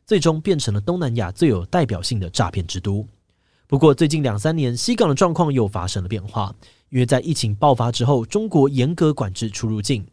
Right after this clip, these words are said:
导致中国飞往柬埔寨的人数量减少了很多，西港也因此出现缺工问题。那这些在西港的诈骗公司，为了补足人力不够的问题，就开始透过人蛇集团跟中国台湾的黑帮勾结，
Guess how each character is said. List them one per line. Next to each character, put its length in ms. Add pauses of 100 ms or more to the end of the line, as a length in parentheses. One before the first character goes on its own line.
(240)
导 120
致 120
中 220
国 160
飞 160
往 160
柬 160
埔 140
寨 140
的 60
人 260
数 200
量 220
减 200
少 140
了 80
很 120
多， 320 (260)
西 200
港 220
也 140
因 220
此 220
出 240
现 220
缺 180
工 140
问 160
题。 300 (500)
那 100
这 120
些 200
在 200
西 300
港 180
的 40
诈 160
骗 120
公 160
司， 240
为 140
了 60
补 220
足 160
人 160
力 140
不 120
够 160
的 60
问 180
题， 300 (180)
就 140
开 160
始 100
透 140
过 160
人 160
蛇 100
集 160
团 320 (180)
跟 140
中 280
国 260
台 220
湾 120
的 80
黑 140
帮 160
勾 160
结， 340